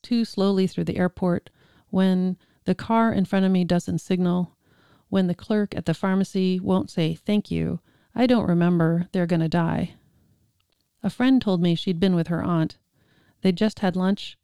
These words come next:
and the waiter, a young gay man with plum black eyes, joked as he served the coffee, kissed her aunt's powdered cheek when they left. Then they walked half a block, and her aunt dropped dead on the sidewalk.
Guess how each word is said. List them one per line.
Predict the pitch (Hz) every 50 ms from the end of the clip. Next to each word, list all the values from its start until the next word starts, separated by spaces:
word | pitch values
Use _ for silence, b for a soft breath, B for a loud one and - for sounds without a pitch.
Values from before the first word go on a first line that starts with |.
| _ -
and | 185 180
the | 170 170
waiter, | 175 196 196 185 170 165 165 165 - _ _ _ _ _ _ -
a | 220 226
young | 220 254 262 262 254
gay | 226 208 202 196
man | 190 185 180 180 175 165
with | 165 165 - -
plum | - - 208 208 208
black | 196 196 190 185 175 - -
eyes, | 175 165 160 156 139 135 - - _ _ _ _ _ _ _ -
joked | 180 - 226 226 202 - - 302
as | 202 185 -
he | 185 175
served | - - 190 180 175 165 -
the | 170 165
coffee, | - 180 170 165 - - 160 160 165 - - _ _ _ _ _ _ _ _
kissed | - - - 254 208 - - -
her | - 196 180 -
aunt's | 190 175 214 - - _ _ _
powdered | - - 190 185 180 185 185 165
cheek | - - 170 - - -
when | - 160 156
they | 160 160 160
left. | 160 147 156 165 - - - - _ _ _ _ _ _ _ _ _ _ _ -
Then | 214 233 240 240
they | 226 196
walked | 190 185 175 180 175 -
half | - 180 175 - 196
a | 165
block, | 160 165 165 170 185 - - - _ _ _ _ -
and | - 202 185
her | 208 202 -
aunt | 202 185 - -
dropped | - 185 175 170 - -
dead | 190 185 175 160
on | - 131 160
the | 160
sidewalk. | - 175 165 170 165 165 147 - 151 - -